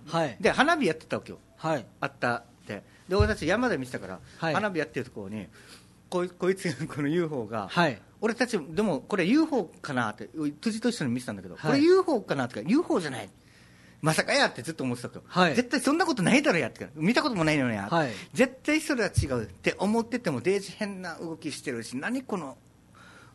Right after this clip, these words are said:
Speaker 2: 動き、明らかにちょっとおかしいよな」。
Speaker 1: はいはい。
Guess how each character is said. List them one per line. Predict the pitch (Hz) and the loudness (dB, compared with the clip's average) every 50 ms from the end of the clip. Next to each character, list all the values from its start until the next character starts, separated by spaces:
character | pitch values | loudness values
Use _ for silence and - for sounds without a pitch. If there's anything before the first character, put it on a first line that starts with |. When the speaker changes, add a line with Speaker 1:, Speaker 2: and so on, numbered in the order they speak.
| - - _ - - - | -20 -20 _ -12 -6 -2
Speaker 2:
動 | 143 139 | -2 -2
き、 | 123 - 135 | -2 -4 -6
明 | - - - - 233 | -8 -8 -4 -2 -2
ら | 226 220 | -2 0
か | - 214 | 0 0
に | 214 | 0
ち | 185 - | -2 -4
ょ | 175 | -6
っ | |
と | - - | -6 -8
お | - | -8
か | - 208 196 | -4 -4 -4
し | - - 196 175 | -2 0 0 2
い | |
よ | 156 139 | 2 0
な」。 | 123 110 101 90 90 90 | 0 -4 -8 -10 -12 -14
Speaker 1:
は | - - - 180 175 165 | -6 0 4 4 6 4
い | 147 | 4
は | 135 139 | 0 -2
い。 | 131 | -4